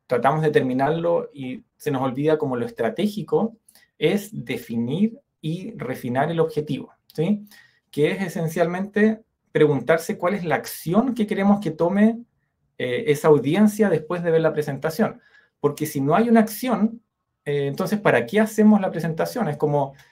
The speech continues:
voy a ir al médico, pero independiente de lo que me recete el médico, no lo voy a comprar y voy a seguir mi vida igual que antes. Entonces, ¿para qué tomamos la molestia de ir al médico o para qué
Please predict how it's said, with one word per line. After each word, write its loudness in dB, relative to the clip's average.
voy 2
a 2
ir 2
al 2
médico, 0
pero 0
independiente -2
de -2
lo -2
que -4
me -2
recete -4
el -4
médico, 4
no 0
lo -4
voy -4
a -6
comprar 0
y -6
voy 0
a -4
seguir -6
mi -2
vida 0
igual 0
que -4
antes. -4
Entonces, -2
¿para -2
qué 0
tomamos -2
la -2
molestia 0
de 2
ir 4
al -2
médico -4
o -8
para -2
qué -8